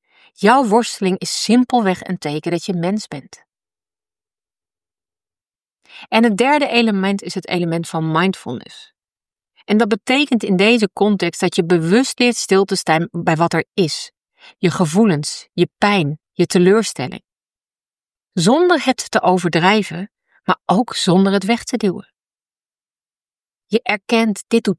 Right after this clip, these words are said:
pijn. En je staat toe dat die pijn er even is. En deze drie elementen samen vormen de basis van zelfcompassie zoals Kristin Neff dit ziet.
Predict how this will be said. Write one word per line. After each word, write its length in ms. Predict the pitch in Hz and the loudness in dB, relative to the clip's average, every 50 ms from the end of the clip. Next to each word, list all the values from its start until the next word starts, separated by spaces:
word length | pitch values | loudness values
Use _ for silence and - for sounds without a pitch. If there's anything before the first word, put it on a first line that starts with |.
| _ _ _ | _ _ _
pijn. 460 | - 214 220 214 160 151 160 156 _ _ _ _ _ _ _ _ _ _ | -2 0 0 0 -2 -4 -8 -14 _ _ _ _ _ _ _ _ _ _
En 140 | - 233 247 | 2 2 4
je 80 | 254 | 4
staat 380 | 233 - - - 269 269 269 - - | 2 0 0 2 2 2 2 0 -2
toe 160 | - 285 269 | -2 -2 0
dat 120 | 240 214 | 0 0
die 140 | - 208 185 - | 0 0 -2 0
pijn 220 | - 202 180 185 | 0 0 2 2
er 100 | 185 190 | 2 0
even 300 | 156 175 170 170 202 - - | 0 -2 -4 -4 -6 -10 -8
is. 500 | _ 254 240 208 - - - - - - _ _ _ _ _ _ _ _ _ _ _ _ _ _ _ _ _ _ _ _ _ _ _ _ _ _ _ _ _ _ _ _ _ _ _ _ _ _ _ _ _ _ _ _ _ _ _ _ _ _ _ _ _ _ _ _ _ _ | _ -2 -2 -2 -4 -6 -14 -18 -20 -20 _ _ _ _ _ _ _ _ _ _ _ _ _ _ _ _ _ _ _ _ _ _ _ _ _ _ _ _ _ _ _ _ _ _ _ _ _ _ _ _ _ _ _ _ _ _ _ _ _ _ _ _ _ _ _ _ _ _
En 160 | - 190 175 | 0 2 4
deze 320 | 170 208 240 285 262 254 | 4 4 4 4 4 2
drie 240 | 240 202 214 226 233 | 2 2 4 4 4
elementen 500 | - 196 196 190 170 165 180 196 196 185 | 4 2 2 2 2 2 0 0 0 -4
samen 420 | - - - 160 165 185 190 190 175 | -6 -4 -2 -2 0 2 2 0 0
vormen 320 | - 190 180 175 175 165 | 0 0 2 2 2 0
de 120 | 160 151 | 0 -2
basis 420 | 147 170 165 185 202 226 233 208 - | 0 2 2 4 4 2 2 0 0
van 120 | - 185 | -2 -4
zelfcompassie 720 | - - 165 160 160 - - 185 160 - 165 165 - 185 | -2 0 0 0 0 0 -4 -6 -4 -2 -4 -4 -2 -4
zoals 260 | - - 175 165 - | -4 -2 -2 -4 -4
Kristin 420 | - - 214 202 - - - 180 175 | -2 0 0 0 0 0 0 0 2
Neff 200 | 165 165 170 - | 0 0 -2 -2
dit 160 | - 165 - | -6 -6 -6
ziet. 400 | - - 170 - - - - _ | -6 -8 -10 -10 -12 -16 -20 _